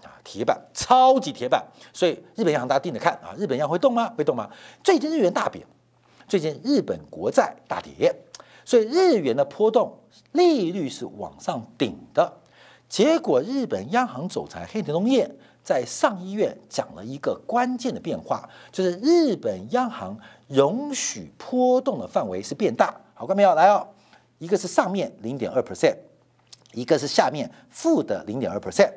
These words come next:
啊，懂吗？上面是做坏事，下面是做好事，这样货币政策嘛，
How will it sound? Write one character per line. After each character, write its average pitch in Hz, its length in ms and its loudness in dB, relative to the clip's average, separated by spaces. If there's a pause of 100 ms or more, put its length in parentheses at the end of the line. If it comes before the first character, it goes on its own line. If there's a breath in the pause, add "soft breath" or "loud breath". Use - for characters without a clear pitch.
(140)
啊， 113 140 -8
懂 117 120 -2
吗？ 147 160 2 (300 loud breath)
上 247 280 2
面 233 300 0
是 135 160 -10
做 131 160 -2
坏 123 200 0
事， - 300 -4 (120)
下 143 200 2
面 113 160 -6
是 113 140 -12
做 104 240 -4
好 90 320 -4
事， - 280 -4 (100)
这 127 80 0
样 117 80 -2
货 175 80 0
币 143 80 -4
政 160 120 0
策 190 120 4
嘛， 107 140 -2